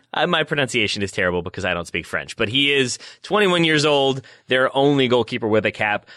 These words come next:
Uh, Johnny Placide, their captain and normal starter, uh, with fifty-six caps, is not involved. That had been because of covid protocols. I'm assuming that's still the case, but I'm surprised he's not here. Uh, so I would say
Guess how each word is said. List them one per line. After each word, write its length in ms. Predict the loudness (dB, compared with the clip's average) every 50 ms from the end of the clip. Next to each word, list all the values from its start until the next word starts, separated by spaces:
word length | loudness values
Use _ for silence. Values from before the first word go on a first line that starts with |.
| -12 -6
Uh, 240 | -2 0 0 0 0
Johnny 300 | 0 0 0 0 0 -2
Placide, 760 | -2 -2 -4 -4 -4 -4 -2 0 2 2 2 2 2 0 0
their 140 | 0 -2 -2
captain 560 | -2 -4 -4 -4 -4 -4 -2 -2 0 0 -2
and 240 | -4 -4 -4 -4 -2
normal 260 | -4 -4 -2 -4 -4
starter, 560 | -4 -2 0 2 2 4 4 4 4 2 0 -2 -8 -20 -20 -10 -4
uh, 200 | -2 0 2 2 2
with 100 | 0 0
fifty-six 500 | 0 -2 -2 -2 -2 -4 -4 -4 -4 -4
caps, 380 | -2 -2 0 -2 -2 -4 -6
is 300 | -4 -4 -4 -2 -4 -6 -8 -6
not 320 | -4 -2 -2 -2 -2 -2
involved. 600 | -4 -4 0 0 2 2 4 4 2 2 0 -4 -16 -20 -20 -20 -20 -8 -2
That 200 | 0 0 0 0
had 380 | -2 -2 0 0 2 2 2 2
been 220 | 2 2 2 2
because 600 | 2 2 2 4 4 4 6 4 4 2 -2 -2 -2
of 520 | 0 0 2 2 4 2 2 0 -2 -6
covid 420 | -8 -2 0 2 2 2 0 -2 -2
protocols. 640 | 0 0 0 0 0 0 2 2 2 2 0 0
I'm 140 | -2 -2 -2
assuming 400 | -2 -2 -2 -2 -2 -2 -2 -2
that's 180 | -2 -2 -2 -2
still 200 | -2 -2 -2 -2
the 80 | -2
case, 420 | -4 -4 -2 0 0 0 -2 -4 -6
but 340 | -2 0 0 0 0 -2 -6 -6
I'm 160 | -6 -6 -4
surprised 540 | -6 -8 -8 -4 -2 -2 -2 -2 -4 -6 -10
he's 260 | -12 -12 -12 -10 -6
not 260 | -4 -4 -2 -4 -4
here. 440 | -6 -4 -2 0 2 4 2 2 0 -2 -10 -18 -16 -8 -4
Uh, 200 | -2 0 0 0
so 200 | -2 -2 0 2
I 100 | 2 2
would 140 | 0 -2 -2
say 400 | -2 0 0 2 2 0 0 -2